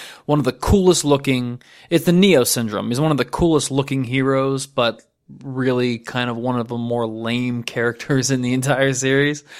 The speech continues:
Um, like, he's just not that interesting. He's not that interesting of a character. Um, at least, uh, that's what I got in the first game. Like, he was the weakest part of, of all of Human Revolution for me.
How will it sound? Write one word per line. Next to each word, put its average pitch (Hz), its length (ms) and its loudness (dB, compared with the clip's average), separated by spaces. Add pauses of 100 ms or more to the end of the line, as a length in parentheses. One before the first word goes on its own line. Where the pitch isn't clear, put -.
(280)
Um, 135 600 0 (400)
like, 135 160 -8
he's 135 240 -2
just 139 220 -8
not 127 240 -2
that 117 160 -6
interesting. 117 480 -12 (760)
He's 123 120 -10
not 117 120 -6
that 113 120 -12
interesting 113 380 -14
of 104 100 -14
a 117 40 -18
character. 113 560 -10
Um, 117 440 -10 (180)
at 139 140 2
least, - 340 0
uh, 127 100 -12 (200)
that's 131 200 -6
what 131 120 2
I 120 60 2
got 117 180 0
in 107 80 -6
the 113 40 -6
first 113 300 -6
game. 110 140 -6
Like, 120 120 -6
he 196 120 0
was 170 160 2
the 143 100 0
weakest 131 300 -2
part 117 240 -6
of, - 280 -14
of - 380 -10
all 113 240 2
of 110 120 -6
Human 107 260 -12
Revolution - 480 -12
for - 180 -8
me. - 200 -18